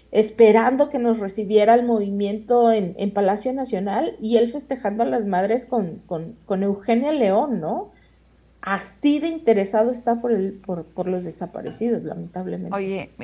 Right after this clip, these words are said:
Speaker 2: Grace, ¿y qué piensan hacer? ¿Qué sigue? ¿Qué piensan hacer? ¿Buscar a la nueva comisionada? ¿Seguir buscándola? Este, ustedes están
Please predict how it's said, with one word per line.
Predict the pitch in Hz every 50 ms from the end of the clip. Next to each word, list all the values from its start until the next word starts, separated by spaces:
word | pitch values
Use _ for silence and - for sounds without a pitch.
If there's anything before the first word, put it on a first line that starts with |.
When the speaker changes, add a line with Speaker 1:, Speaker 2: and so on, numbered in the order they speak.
| - - -
Speaker 2:
Grace, | 165 156 175 175 196 202 202 185 - - - - _
¿y | - 190 185
qué | - - - 277
piensan | 269 - 277 269 262 240 233 - 185 147
hacer? | 151 143 139 - - 110 90 - - - - - - - - - _ _
¿Qué | - 180
sigue? | 180 - - 185 170 147 127 - - - - _
¿Qué | 127 127
piensan | - - 131 131 127 127 123 - 123 104 98
hacer? | 101 98 - - - 104 92 85
¿Buscar | - 98 101 104 - - 104 107
a | 120 123
la | 120 110 110
nueva | 110 110 113 113 110 117
comisionada? | - - 92 98 101 98 - - - 107 117 131 139 165 180 175 175 170
¿Seguir | 160 - 139 120 120 120 110 120
buscándola? | 120 113 107 - _ - 143 151 170 170 165 160 160 156 156 160 156 160 156 - - - - - 156 147 127 -
Este, | - 117 127 123 123 117 113 113 - - - - 113 104 -
ustedes | 113 127 - - 151 185 214 208 -
están | 147 131 - - 160 170 170 165